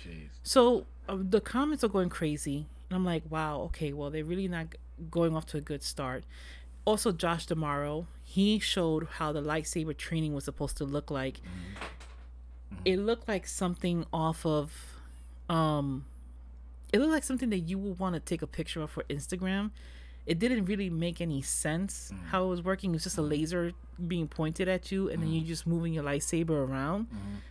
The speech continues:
Speaker 2: But that's not how Luke trained. He actually had a helmet. So
Speaker 1: Right.
Speaker 2: why couldn't you make it a V R experience?
Speaker 1: Mm.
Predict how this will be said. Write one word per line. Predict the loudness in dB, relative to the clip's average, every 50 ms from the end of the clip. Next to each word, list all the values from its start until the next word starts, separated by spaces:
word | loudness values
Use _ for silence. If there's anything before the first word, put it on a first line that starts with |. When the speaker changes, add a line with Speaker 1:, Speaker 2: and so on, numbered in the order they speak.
| -6 2 6
Speaker 2:
But | 8 8 8 8
that's | 4 2 2 2 0
not | 0 2 2 2
how | 2 4 4 4
Luke | 4 4 4 4 4 2 2 -2
trained. | -8 -4 0 0 2 2 0 2
He | 2 2
actually | 2 0 0 -2 0
had | 0 0 -2
a | -2
helmet. | -6 -6 -6 -4 -2 0 0 0 0 -2 -2
So | 0 0
Speaker 1:
Right. | 2 4
Speaker 2:
why | 4 4 4 4
couldn't | 2 2 2 2 2 4
you | 2 2
make | 2 2 2 0
it | 0 0
a |
V | -2 -2 -2 -2 0 0
R | 0 0 0 -2
experience? | -4 -4 -8 -6 -2 0 0 0 2 2 2 2 2 0 -2 -4 -6 -4
Speaker 1:
Mm. | -4 -6 -6